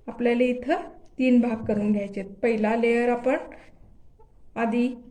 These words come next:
सेपरेट करून घेऊया. आधी बाउलमध्ये तीन ठिकाणी हे पीठ आपण सेपरेट करून घेऊया. हे आपण तीन भाग करून घेतलेले आहेत, एक, दोन आणि तीन.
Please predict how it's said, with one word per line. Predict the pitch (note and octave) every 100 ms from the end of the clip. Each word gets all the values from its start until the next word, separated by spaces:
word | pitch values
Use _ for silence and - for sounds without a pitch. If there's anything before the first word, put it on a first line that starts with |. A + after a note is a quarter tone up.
| -
सेपरेट | B3 B3 B3 B3
करून | C4 B3 A3
घेऊया. | G3+ A3+
आधी | F4+ A3+ A#3
बाउलमध्ये | A3 A#3 B3 B3 B3+ C4+
तीन | C#4 C4+ C4
ठिकाणी | B3+ B3+ B3 A#3+ C4
हे | C4 C4
पीठ | B3 B3+ C#4 B3
आपण | - B3+ E4 - - - -
सेपरेट | D4 C#4 C#4+ C#4+ -
करून | G#3+ G#3
घेऊया. | G3+ G3+ G#3 F#3+ - _ _ _ _
हे | B3+ C#4+ C#4+ -
आपण | - C#4+
तीन | C#4+ D4 D4+ C#4+
भाग | C#4
करून | C#4+ C#4+ B3+ B3+
घेतलेले | B3+ B3 G3+ F3+
आहेत, | E3+ E3+ A3
एक, | G#3+ A#3+ - G#3
दोन | A3 A3+
आणि | A3+ A#3
तीन. | A3+ -